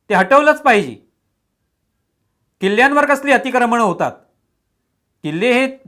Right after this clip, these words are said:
जे काय पराक्रमाचे दाखले देणारे आहेत, त्याची प्रतीकं आहेत, ती चांगलीच ठेवली पाहिजेत. तिथे कुठले धर्म येतात?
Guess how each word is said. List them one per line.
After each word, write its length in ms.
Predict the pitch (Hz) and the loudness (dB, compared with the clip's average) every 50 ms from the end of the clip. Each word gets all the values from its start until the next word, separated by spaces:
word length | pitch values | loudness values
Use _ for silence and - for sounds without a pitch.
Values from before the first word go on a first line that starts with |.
| 160 | -10
जे 120 | 143 190 208 | -8 -4 -2
काय 120 | 247 247 | 0 -2
पराक्रमाचे 1040 | 247 220 185 175 208 226 233 240 247 233 247 240 240 247 247 247 247 240 247 - _ _ _ _ _ - | 0 2 2 2 2 2 2 -2 0 2 0 0 0 -2 -2 -2 -2 -4 -6 -12 _ _ _ _ _ -4
दाखले 420 | 131 170 160 160 - 214 247 262 | 0 0 0 0 -2 -2 -2 0
देणारे 360 | 262 247 233 226 226 220 214 | 0 0 2 2 2 2 2
आहेत, 320 | 180 151 147 147 143 143 143 143 - _ _ _ _ _ _ _ _ _ _ _ _ _ _ _ _ _ _ _ _ _ _ _ _ _ _ _ _ _ _ _ _ _ _ _ _ _ _ _ _ _ _ _ _ | 2 0 0 -2 -4 -6 -8 -12 -20 _ _ _ _ _ _ _ _ _ _ _ _ _ _ _ _ _ _ _ _ _ _ _ _ _ _ _ _ _ _ _ _ _ _ _ _ _ _ _ _ _ _ _ _
त्याची 200 | - 160 160 247 | -12 -10 -8 -8
प्रतीकं 460 | 240 - 214 202 208 262 269 262 269 | -6 -2 -4 -2 -2 -4 -4 0 2
आहेत, 300 | 196 165 147 139 131 139 - - _ _ _ _ _ - | 2 2 2 -2 -6 -10 -12 -16 _ _ _ _ _ -14
ती 60 | 220 | -4
चांगलीच 440 | - - 214 214 247 294 311 302 - | -2 0 0 0 0 -2 -4 -2 -2
ठेवली 240 | 294 269 240 226 214 | -2 -2 -2 -4 -4
पाहिजेत. 340 | 175 175 160 135 120 120 - _ _ _ _ _ _ _ _ _ _ _ _ _ _ _ _ _ _ _ _ _ _ _ _ - | -2 -4 -4 -4 -8 -14 -18 _ _ _ _ _ _ _ _ _ _ _ _ _ _ _ _ _ _ _ _ _ _ _ _ -6
तिथे 160 | 196 262 277 | -2 -2 -2
कुठले 260 | 269 294 269 294 285 | -2 0 0 2 2
धर्म 280 | 175 185 202 220 226 247 | 2 2 0 0 0 0
येतात? 300 | 226 208 - 156 127 | 0 0 0 -2 -4